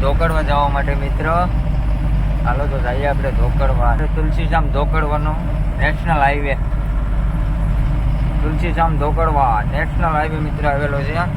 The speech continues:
એક નંબર. જોઈ લો. હાલો તો મળીએ આગળ ધોકડવા આપણે. તો ગાડીમાં શું શું કામ કરાવે છે તમને આગળ બધે બતાવશું. તો કન્ટિન્યુ વીડિયોમાં મિત્રો બન્યા રહેજો, બહુ મજા આવશે યાર.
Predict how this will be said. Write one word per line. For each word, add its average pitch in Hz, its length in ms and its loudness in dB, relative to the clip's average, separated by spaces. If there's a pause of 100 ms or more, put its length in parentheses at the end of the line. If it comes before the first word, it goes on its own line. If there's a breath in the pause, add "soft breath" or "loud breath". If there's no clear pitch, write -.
(100)
એક 147 140 -2
નંબર. 147 380 -2 (1400)
જોઈ 127 240 0
લો. 151 160 0 (2000)
હાલો 156 180 2
તો 170 100 0
મળીએ 165 280 2
આગળ 170 200 2
ધોકડવા 151 480 0
આપણે. 151 240 0 (300)
તો - 180 0
ગાડીમાં 131 340 2
શું - 180 2
શું - 160 2
કામ 143 200 2
કરાવે 143 340 2
છે 156 200 2
તમને - 220 2
આગળ 135 180 2
બધે - 260 2 (280)
બતાવશું. 135 560 2 (300)
તો 135 60 2
કન્ટિન્યુ 202 520 2
વીડિયોમાં 185 420 4
મિત્રો 190 260 2 (240)
બન્યા 190 280 2
રહેજો, 185 360 0
બહુ 156 280 0
મજા 156 280 2
આવશે 143 300 2
યાર. 123 280 2